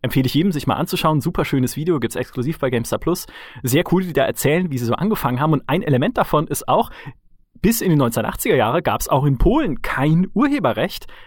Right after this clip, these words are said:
Das heißt, es gab halt Wochenmärkte, so wie auch diese Messen, äh, damals in Leipzig, wo halt einfach Spiele getauscht wurden.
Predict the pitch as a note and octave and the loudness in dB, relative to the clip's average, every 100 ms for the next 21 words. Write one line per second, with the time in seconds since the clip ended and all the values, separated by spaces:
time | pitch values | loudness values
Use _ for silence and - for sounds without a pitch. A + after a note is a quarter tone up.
0 | - - B2+ - A#2 C4 - - _ _ | -10 -4 -2 -2 -2 -2 -4 -12 _ _
1 | _ _ _ - - B2+ G3 D#3+ - - | _ _ _ -6 0 2 2 0 0 0
2 | F#3+ F#3 G3 G#3+ - B3 E4 - - - | 2 4 2 0 -2 -2 -2 -8 -6 0
3 | B2+ D3+ C3+ - C3+ B2 A2+ - A#3 B3 | 2 2 2 0 -2 2 0 0 -2 -2
4 | - B2+ B2+ C#3 D3 - A2+ F#2 B2 - | -2 0 2 2 0 -2 -4 -4 -4 -4
5 | B3 - - - B2+ C#3 D#3 F#3+ - A#2 | -4 -6 -16 -12 2 4 4 2 -2 -2
6 | A#2+ E3+ F3+ - - - - - - G#3+ | 0 0 0 -4 -20 -20 -12 -8 -2 2
7 | D#3+ B2+ - C#3+ - B2+ C3 - - - | 4 4 2 -2 0 2 2 0 -8 -14
8 | - - A2 C#3 C3+ A2 - | -18 -14 0 4 4 2 -6